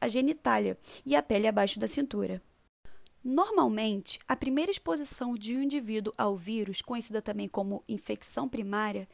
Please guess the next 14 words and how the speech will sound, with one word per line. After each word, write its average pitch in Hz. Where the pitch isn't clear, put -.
ocorre 294
em 269
pacientes 269
de 269
faixa 269
etária 269
jovem, 208
através 220
do 233
vírus 220
H 233
S 233
V 285
um, 220